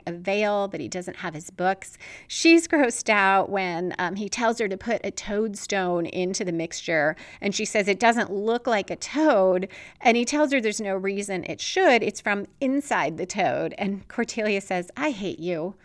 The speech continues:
This is one of the minor ways that we move the season three arc, because it does draw Cordelia back into the Scooby gang.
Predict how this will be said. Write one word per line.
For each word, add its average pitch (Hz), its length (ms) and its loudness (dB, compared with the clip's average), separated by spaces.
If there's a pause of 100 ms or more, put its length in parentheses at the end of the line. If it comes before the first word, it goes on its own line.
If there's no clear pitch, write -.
(200)
This 370 160 2
is 427 160 0
one 269 300 2
of 254 140 -4
the 254 60 -2
minor 202 640 -4
ways 202 460 -2
that - 340 0
we 196 560 -6
move 190 560 0
the 185 120 -8
season 175 420 -6
three 165 320 -8
arc, 254 400 0 (340)
because 277 640 0
it 285 320 -2
does 349 480 0 (100)
draw 277 400 -4
Cordelia 247 1120 -4
back 247 460 -2 (100)
into 240 400 0
the 202 100 -4
Scooby 180 640 -4 (140)
gang. 104 420 -4